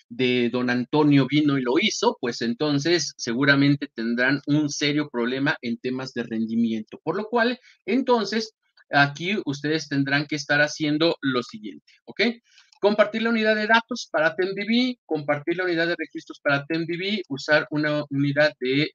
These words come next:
este, ¿cómo se llama? S S D local o usar una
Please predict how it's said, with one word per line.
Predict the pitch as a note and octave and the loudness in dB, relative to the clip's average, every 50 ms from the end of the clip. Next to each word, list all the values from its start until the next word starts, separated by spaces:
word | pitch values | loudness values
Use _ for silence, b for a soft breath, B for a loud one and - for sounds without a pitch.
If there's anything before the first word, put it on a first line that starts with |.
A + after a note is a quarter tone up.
| - - | -8 -10
este, | A#2+ A#2+ - - - A#2 | -10 -10 -10 -12 -18 -16
¿cómo | - - | -14 -12
se | - - | -8 -6
llama? | B2+ B2+ B2 - | -6 -6 -6 -6
S | - C#3 C#3 - | -8 -12 -10 -8
S | C3 D3 D3+ | -6 -2 -2
D | D#3+ | 0
local | E3 F#3 F#3 - G#3 G#3 A#3 A#3 _ _ _ _ _ _ _ | 0 0 0 2 2 2 2 0 _ _ _ _ _ _ _
o | - D3+ E3+ F#3+ G3 - | 2 4 4 4 4 2
usar | D3+ C#3 C#3+ D3 D#3+ E3 - - | -2 -4 -2 0 0 0 0 -2
una | D3+ D3+ D#3+ F3 F3 E3 | -2 -2 0 0 -2 -2